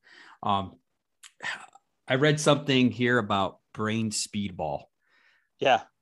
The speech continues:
Speaker 1: I'm super stoked. Can you, can you share with us what that is?
Speaker 2: Yeah. So the, the brain speedball is a tool that I invented to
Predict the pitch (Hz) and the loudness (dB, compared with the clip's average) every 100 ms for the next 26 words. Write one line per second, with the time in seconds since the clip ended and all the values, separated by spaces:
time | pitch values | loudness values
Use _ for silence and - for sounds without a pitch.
0 | _ - 123 - - 170 170 160 - 156 | _ -4 0 0 4 4 6 4 4 4
1 | 127 - 123 135 147 143 135 165 - 143 | 4 4 2 2 2 0 2 2 2 4
2 | 156 160 170 165 - 113 135 143 131 117 | 4 2 0 -2 -8 -6 -6 -4 -4 -4
3 | 170 202 - _ _ _ _ _ - 156 | -6 -10 -16 _ _ _ _ _ 0 4
4 | 151 - - 165 156 151 - 147 160 143 | 4 2 0 2 4 2 0 -4 -4 -2
5 | 175 208 233 147 139 135 127 117 127 - | -2 -2 -4 4 6 4 0 -10 -10 -2
6 | 139 127 123 113 113 113 110 117 113 120 | 0 2 2 4 2 0 -8 -10 -6 -2
7 | 107 98 _ _ - - 117 113 110 | -2 -4 _ _ -14 -8 -4 -2 -4